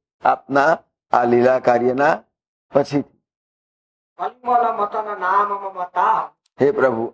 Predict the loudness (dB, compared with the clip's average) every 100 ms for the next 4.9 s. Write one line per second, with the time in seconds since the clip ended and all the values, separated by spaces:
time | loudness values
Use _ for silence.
0 | -2 -2 -2 -4 2 4 4 2 2 4
1 | 2 -4 _ _ _ _ _ _ _ _
2 | 0 2 4 2 2 2 4 2 0 -6
3 | _ 0 2 4 0 -6 _ _ _ _
4 | _ 0 2 4 2 -2 -2 -2